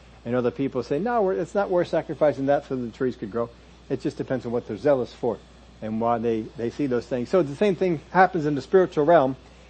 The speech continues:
We have to make sure that our zeal is for things that are good, that are in the Word,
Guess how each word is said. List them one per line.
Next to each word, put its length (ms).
We 100
have 80
to 80
make 160
sure 160
that 140
our 180
zeal 480
is 220
for 160
things 600
that 200
are 160
good, 460
that 120
are 100
in 180
the 80
Word, 360